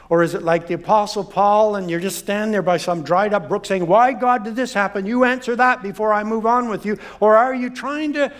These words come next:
do something and make something happen, but it does not have the peace of God? Maybe you're saying, "No." Maybe you're saying, "So?"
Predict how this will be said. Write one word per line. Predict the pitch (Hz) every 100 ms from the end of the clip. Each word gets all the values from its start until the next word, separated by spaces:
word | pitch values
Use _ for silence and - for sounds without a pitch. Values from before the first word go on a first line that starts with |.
| - - - 143
do | 240 311 302
something | - 254 226 233 185
and | 180 180
make | 269 359
something | - - 302 285 254
happen, | 208 190 226 214 208 196
but | 180
it | 180 170
does | 202 208 202
not | 202 165
have | 160 190 160
the | 151
peace | - 175 165 160
of | 175 151 143
God? | 135 127 123
Maybe | 165 277 311
you're | 285 240
saying, | - 214 185 170 180
"No." | 220 247 254 277 277 277 269 262 262 - - _ - _
Maybe | 190 233
you're | 233
saying, | 208 214 196 165
"So?" | - 220 247 349 359 370